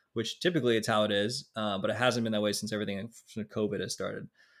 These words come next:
So I know I have this girl now at eight thirty on this Friday, and I had this guy at eleven every other Friday. So trying to have some sort of consistency in my schedule,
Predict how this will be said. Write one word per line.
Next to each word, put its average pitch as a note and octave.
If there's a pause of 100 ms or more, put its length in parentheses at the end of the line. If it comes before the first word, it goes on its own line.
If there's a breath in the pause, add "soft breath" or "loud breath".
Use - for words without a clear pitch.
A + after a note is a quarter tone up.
(120)
So A2
I A#2
know B2
I A#2
have A2+
this A#2+
girl A2+
now G2+
at G2 (120)
eight A2+
thirty G#2+
on G2+ (260)
this G#2+
Friday, G#2
and G#2+
I G#2
had G#2+
this B2
guy A#2
at G#2
eleven A2
every G#2
other G2+
Friday. G2
So G#2+
trying B2
to C3
have B2
some B2
sort A2
of G#2+
consistency G#2+
in G#2+
my F#2+
schedule, A2+